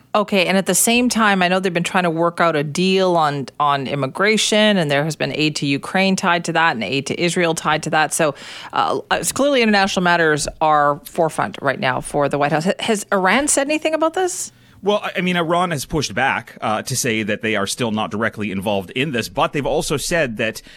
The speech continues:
Speaker 2: you know, if the United States does anything that, that, that is a,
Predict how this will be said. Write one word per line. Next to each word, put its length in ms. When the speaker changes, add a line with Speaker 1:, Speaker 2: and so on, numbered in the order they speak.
Speaker 2:
you 60
know, 200
if 180
the 80
United 380
States 500
does 380
anything 520
that, 280
that, 240
that 400
is 160
a, 320